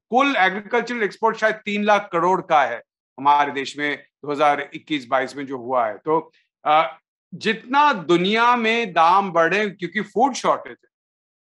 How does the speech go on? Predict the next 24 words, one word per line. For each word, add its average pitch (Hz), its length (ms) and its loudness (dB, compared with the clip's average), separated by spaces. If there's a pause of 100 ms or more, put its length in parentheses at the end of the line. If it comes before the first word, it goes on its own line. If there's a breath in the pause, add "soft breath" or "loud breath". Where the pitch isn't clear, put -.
(240)
तो 202 120 4
उतना 247 300 2
ज्यादा, 233 640 4 (140)
अ-, 175 260 0
आप 185 260 4
अगर 220 320 0
एक्सपोर्ट 214 500 0
नहीं 220 100 2
रोकेंगे, 131 500 -2 (240)
राइस 165 260 0
एक्सपोर्ट 196 360 -2
नहीं 190 160 0
रोकेंगे, 170 380 -2
व्हीट 160 240 -4
एक्सपोर्ट 165 360 -8
नहीं 160 160 -6
रोकेंगे, 127 360 -14
तो 135 200 -16
लोकल 135 320 -10
मार्केट 165 400 -4
में 196 100 -10
भी 202 80 -8
दाम 202 220 0
बढ़ेगा। 202 260 -10